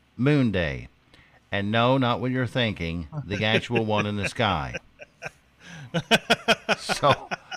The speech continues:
Speaker 1: so let's put the belt back on, boys.
Speaker 2: It's
Speaker 1: It's not that kind of
Speaker 2: Yeah.
Speaker 1: moon day.
Speaker 2: All of you people who will be texting us, no.
Speaker 1: No, don't do
Speaker 2: No.
Speaker 1: that.
Speaker 2: No.
Speaker 1: And I found out a surprising thing that you may not know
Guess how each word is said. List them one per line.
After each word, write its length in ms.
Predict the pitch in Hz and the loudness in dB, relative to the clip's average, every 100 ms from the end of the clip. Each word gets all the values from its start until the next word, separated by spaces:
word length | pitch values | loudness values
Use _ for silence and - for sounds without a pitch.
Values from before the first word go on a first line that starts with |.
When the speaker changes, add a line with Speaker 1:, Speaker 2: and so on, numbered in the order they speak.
| - - - | -16 -14 -10
Speaker 1:
so 400 | - 175 160 131 | -6 2 6 6
let's 220 | 143 151 | 4 0
put 220 | - 170 170 | 2 0 2
the 80 | |
belt 300 | 147 151 139 | 2 2 2
back 280 | 131 147 147 | 4 4 4
on, 420 | 147 120 101 101 98 | 2 4 4 0 0
boys. 500 | 104 104 107 113 101 - - | 0 2 4 2 -2 -10 -12
Speaker 2:
It's 300 | 170 180 160 170 - | -4 -4 -2 -4 0
Speaker 1:
It's 260 | 117 131 123 | 2 2 4
not 240 | 135 135 | 4 6
that 220 | 135 127 | 4 2
kind 180 | 120 110 | 2 2
of 60 | 113 | 4
Speaker 2:
Yeah. 60 | |
Speaker 1:
moon 200 | 120 117 104 | 6 6 4
day. 340 | 87 76 - _ 135 | 4 2 -2 _ -10
Speaker 2:
All 300 | 156 180 190 | 0 2 2
of 120 | 180 | 0
you 120 | 190 | -2
people 340 | - 185 170 | 0 0 2
who 100 | 175 | 2
will 80 | 160 | 2
be 160 | 151 170 | 2 0
texting 480 | 170 143 - 151 120 | 2 0 0 -2 -2
us, 380 | 110 110 - - _ - - - | -2 -4 -6 -10 _ -20 -20 -8
no. 380 | 147 147 113 87 | -2 0 0 -2
Speaker 1:
No, 580 | 113 127 123 117 78 64 - | 2 6 10 10 8 2 -2
don't 300 | 87 101 131 | 2 4 4
do 180 | 139 135 | 6 6
Speaker 2:
No. 40 | |
Speaker 1:
that. 360 | 110 87 67 - - - - - | 6 4 2 -6 -16 -18 -18 -10
Speaker 2:
No. 200 | 131 104 - | -8 -8 0
Speaker 1:
And 160 | 139 156 | 4 6
I 100 | 175 | 4
found 340 | 208 220 233 | 4 2 4
out 160 | 202 202 | 4 4
a 80 | 180 | 2
surprising 680 | - - 151 160 165 160 151 | 0 -2 2 2 2 2 0
thing 320 | 151 151 160 | 0 0 2
that 180 | 143 120 | 0 0
you 220 | 127 143 | 2 2
may 400 | 143 135 185 226 | 4 4 4 4
not 300 | 214 202 185 | 2 2 0
know 540 | 160 196 170 67 87 | -2 0 0 -2 -6